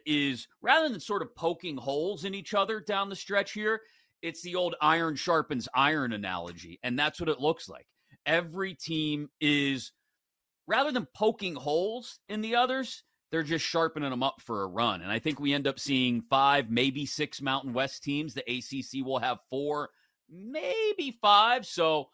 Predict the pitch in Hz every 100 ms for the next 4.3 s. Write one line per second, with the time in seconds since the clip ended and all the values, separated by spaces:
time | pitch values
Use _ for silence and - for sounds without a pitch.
0 | _ _ - 175 185 147 156 170 139 151
1 | - 135 120 107 131 120 123 135 120 123
2 | 120 107 123 127 - 117 107 110 107 110
3 | - 110 101 123 143 - - - 139 139
4 | 85 120